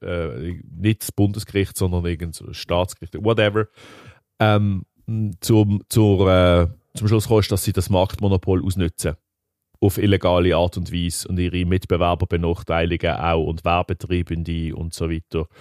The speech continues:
Ähm, und weil Chrome halt eigentlich so das Einfallstor ist für ihre, für ihre Suche und alles, also so der Startpunkt und so,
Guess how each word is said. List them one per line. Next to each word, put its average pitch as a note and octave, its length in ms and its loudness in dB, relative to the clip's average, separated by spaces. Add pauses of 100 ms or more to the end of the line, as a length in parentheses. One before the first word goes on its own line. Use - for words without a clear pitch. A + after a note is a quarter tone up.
(800)
Ähm, E2+ 640 -2
und F#2+ 280 -2
weil F2+ 200 4
Chrome F#2+ 440 2
halt F2+ 200 4
eigentlich F#2 220 0
so G2 80 -2
das - 180 -8
Einfallstor G2 680 2
ist - 100 -2
für F#2+ 180 -2
ihre, F2+ 300 0
für F#2+ 200 -2
ihre F#2 220 0
Suche G#2+ 540 2
und F#2 140 0
alles, F#2+ 280 2
also F#2+ 180 -6
so F#2 140 -4
der F2 80 -8
Startpunkt F#2 720 -2
und F2+ 120 -8
so, F2 120 -2